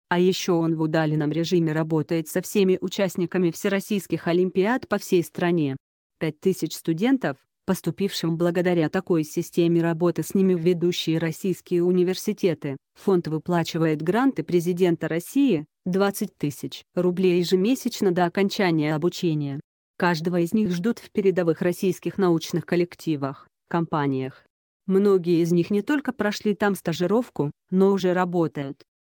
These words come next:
Практический опыт развития центра «Сириус» позволяет обобщить требования времени к экспертному сообществу. Без их выполнения мы не сможем выполнить поручения президента.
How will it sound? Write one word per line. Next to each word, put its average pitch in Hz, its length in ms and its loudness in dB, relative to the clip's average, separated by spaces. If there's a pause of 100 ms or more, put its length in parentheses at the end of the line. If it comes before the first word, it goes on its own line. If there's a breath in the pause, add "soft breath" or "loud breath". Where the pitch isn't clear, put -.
(440)
Практический 165 640 -4
опыт 214 320 0
развития 185 540 0
центра 170 420 0
«Сириус» 185 500 0
позволяет 160 560 -2
обобщить 165 460 -2
требования 190 580 2
времени 151 440 2
к - 160 -6
экспертному 190 640 -2
сообществу. 165 880 -4 (180)
Без 175 240 0
их 214 140 -2
выполнения 202 760 0
мы 185 180 2
не 185 120 2
сможем 175 420 2
выполнить 226 480 0
поручения 175 640 0
президента. 160 760 -2